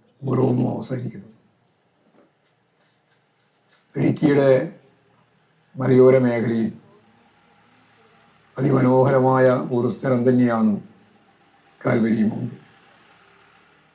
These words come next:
ഞാനിതിനിടെ ഒരു പരിപാടിക്ക് ആ പ്രദേശത്ത് വന്നപ്പോൾ കാൽവരി മൗണ്ട് അവിടെയുള്ള പ്രകൃതി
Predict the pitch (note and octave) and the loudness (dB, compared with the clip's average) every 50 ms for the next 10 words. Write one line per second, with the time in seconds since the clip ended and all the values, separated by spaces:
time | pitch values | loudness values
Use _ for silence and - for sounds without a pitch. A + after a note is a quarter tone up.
0 | _ _ _ _ _ _ _ _ _ _ - C#3 C3+ C3 C3 C3 C3 B2+ C3 C#3 | _ _ _ _ _ _ _ _ _ _ -6 -2 -2 0 2 2 2 2 2 2
1 | C#3 C3+ C3+ C3+ C3 C3 B2+ B2+ C3 C3+ C3 C3 B2 B2 B2+ A#2 - - - - | 4 4 4 4 4 2 2 2 4 4 2 0 0 -2 -2 -4 -4 -4 -8 -16
2 | _ _ _ _ _ _ _ _ _ _ _ _ _ _ _ _ _ _ _ _ | _ _ _ _ _ _ _ _ _ _ _ _ _ _ _ _ _ _ _ _
3 | _ _ _ _ _ _ _ _ _ _ _ _ _ _ _ _ _ - C3+ B2+ | _ _ _ _ _ _ _ _ _ _ _ _ _ _ _ _ _ -4 -4 -2
4 | B2+ - B2+ C3 C3+ C3 B2+ C3+ B2+ D3+ C#3 B2+ A#2+ B2 B2+ G#2+ - B2 A2+ G#2+ | 0 2 4 6 6 6 4 2 0 0 0 0 2 0 0 0 0 0 0 -2
5 | - - - - _ _ _ _ _ _ _ _ _ _ _ _ _ _ _ _ | -4 -6 -14 -20 _ _ _ _ _ _ _ _ _ _ _ _ _ _ _ _
6 | _ _ _ _ _ _ _ _ _ _ _ _ _ _ _ _ _ _ _ _ | _ _ _ _ _ _ _ _ _ _ _ _ _ _ _ _ _ _ _ _
7 | - D3+ C3+ C3 B2 B2+ B2 C3 C3 B2+ B2+ B2+ B2+ B2+ B2 C3 B2+ B2 A#2+ - | -6 -2 0 2 4 4 4 4 2 2 2 2 2 4 4 4 4 4 2 -4
8 | - - - _ _ _ _ _ _ _ _ _ _ _ _ _ _ _ _ _ | -8 -12 -18 _ _ _ _ _ _ _ _ _ _ _ _ _ _ _ _ _
9 | _ _ - C3 C3 C3 C3 B2+ B2 B2 B2 B2 A#2+ A#2 A#2 - - - _ _ | _ _ -8 -4 0 2 2 4 2 2 0 0 0 -2 -4 -8 -12 -20 _ _
10 | _ _ _ _ _ - _ _ - - C3 C3 B2+ B2 B2 | _ _ _ _ _ -20 _ _ -8 -2 0 2 4 4 4